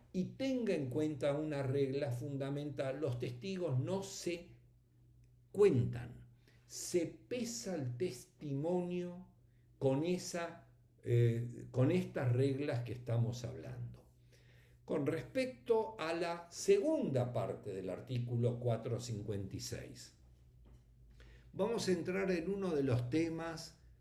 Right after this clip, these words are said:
que creo yo que en materia de prueba testimonial debe ser el que menos se ha tratado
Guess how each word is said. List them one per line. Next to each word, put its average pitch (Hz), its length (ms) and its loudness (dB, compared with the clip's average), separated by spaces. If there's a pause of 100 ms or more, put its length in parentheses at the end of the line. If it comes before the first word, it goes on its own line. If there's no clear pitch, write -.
(160)
que 156 240 -4
creo 214 420 2
yo 127 260 4
que 113 80 0
en 113 80 2
materia 143 520 6
de 120 100 6
prueba 135 360 2
testimonial 117 800 2
debe 156 240 2
ser 135 240 0
el 120 180 2
que 104 140 -2
menos 135 420 4
se 131 120 2
ha 139 120 2
tratado 117 800 2